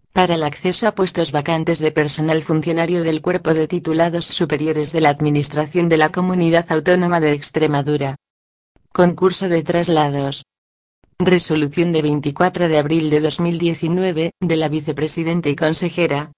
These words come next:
por la que se resuelve la convocatoria, para la provisión de puestos de trabajo vacantes de personal laboral de la Junta de Extremadura, por el procedimiento de concurso. Consejería de Medio Ambiente y Rural, Políticas Agrarias y Territorio.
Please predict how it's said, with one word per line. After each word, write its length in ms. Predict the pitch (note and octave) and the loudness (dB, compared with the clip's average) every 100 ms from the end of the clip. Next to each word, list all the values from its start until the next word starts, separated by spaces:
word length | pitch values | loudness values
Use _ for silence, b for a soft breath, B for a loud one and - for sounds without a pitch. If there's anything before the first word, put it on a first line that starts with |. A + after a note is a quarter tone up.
| - | 0
por 160 | F3 | 2
la 120 | E3 D#3 | 2 0
que 100 | E3 | -2
se 140 | E3 | -2
resuelve 460 | E3 E3 E3+ E3+ D#3 | -2 -2 0 0 0
la 120 | D#3 | 0
convocatoria, 920 | D#3 D3 D3 E3 F3 F3 C#3+ C#3+ D3 _ | 0 0 0 0 2 0 2 0 -4 _
para 240 | F3+ E3+ | -4 -2
la 140 | D#3+ C#3+ | 0 0
provisión 560 | E3 C#3 C#3+ - F#3 | 0 0 -2 0 2
de 140 | F3 D3 | 2 0
puestos 340 | F#3 F3+ E3+ | -2 -2 -2
de 140 | D#3 C#3+ | 0 -2
trabajo 440 | C#3+ D#3 D#3+ D#3 | -2 -2 0 0
vacantes 500 | D3 C#3+ E3 D#3+ E3 | 0 0 -2 -2 -2
de 120 | D#3 | -2
personal 500 | D3+ D3 D3 D#3 D#3+ | -2 -2 -2 -2 0
laboral 400 | D3+ D3+ D#3+ F3+ | -2 -2 -2 -2
de 120 | E3+ | 0
la 100 | D#3 | -2
Junta 320 | - G#3 G3+ E3+ | 0 0 0 0
de 140 | D3+ | 0
Extremadura, 840 | C#3+ - D#3 D#3 D3 F3+ D#3 D3+ - _ _ | -2 -2 0 0 0 0 -2 -6 -12 _ _
por 160 | - F#3 | 0 2
el 120 | F3+ | 2
procedimiento 760 | C#3+ D3 D3+ D3 D3+ F3 E3+ E3 | -2 -4 -4 -2 -2 0 0 0
de 140 | E3 | 0
concurso. 680 | D#3+ D3+ D#3 C#3 - C#3 C3 _ _ _ _ _ _ _ - | -2 0 0 -2 -4 -6 -8 _ _ _ _ _ _ _ -4
Consejería 680 | E3+ E3 F3 E3 E3+ F3+ | -2 0 -4 -4 -2 0
de 120 | E3 D#3+ | 0 0
Medio 320 | E3+ E3+ E3+ | 0 0 2
Ambiente 380 | E3 E3+ E3+ G#3 | 4 2 2 0
y 80 | |
Rural, 460 | F#3 D#3+ F3 D3+ D#3 _ | 2 2 2 0 -4 _
Políticas 640 | - E3+ F3 E3+ E3 E3 D#3+ | 0 0 0 0 -2 -2 -2
Agrarias 500 | D#3 E3 E3+ E3+ D3 | -2 -2 0 -2 -4
y 80 | |
Territorio. 800 | C#3 E3 D3+ D3 D#3+ D3 C#3+ C3+ | -4 -2 -2 -2 -2 0 -2 -4